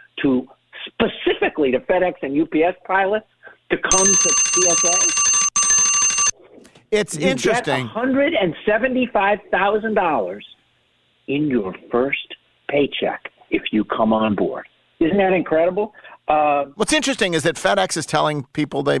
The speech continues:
Speaker 2: should take it. Uh,
Speaker 1: FedEx told its pilots that they should consider the offer. They sent it to every one of their pilots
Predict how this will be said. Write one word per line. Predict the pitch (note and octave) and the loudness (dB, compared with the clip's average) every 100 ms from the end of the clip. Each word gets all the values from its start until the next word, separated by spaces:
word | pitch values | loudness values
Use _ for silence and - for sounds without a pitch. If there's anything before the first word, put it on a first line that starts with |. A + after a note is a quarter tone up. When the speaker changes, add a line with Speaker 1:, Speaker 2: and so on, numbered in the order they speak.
| A#2+ | -2
Speaker 2:
should | B2 C#3 | -8 -6
take | - B3 - | -4 -4 -6
it. | G#2 - | -12 -2
Uh, | C3+ B2 B2+ | 2 2 0
Speaker 1:
FedEx | A#3+ F#3+ - A3 B3+ - - - - - | -2 -2 0 2 2 -2 -18 -20 -20 -4
told | A3+ D#4 D4+ | 0 2 0
its | D4 - - | -2 -4 -2
pilots | A3 A#3+ B3 B3 - _ - - | 0 0 0 -2 -4 _ -20 -10
that | - F#3+ - | -4 -2 -2
they | B3 A#3+ | -2 0
should | G#3+ E3 | 0 -2
consider | E3+ - A3+ A#3 | -2 0 0 2
the | G3+ | 2
offer. | E3+ F#3 G3+ A3+ - - | 2 0 0 -4 -4 -4
They | E3 F#3+ | -2 -2
sent | A3 | -2
it | G#3 | -2
to | - - | -4 0
every | F3+ A3 C4 | 0 2 0
one | G#3 G#3+ | 2 2
of | A#3+ F3+ | 0 0
their | F#3+ A3+ | 0 0
pilots | B3+ G#3+ B3 F#4 | 0 0 0 0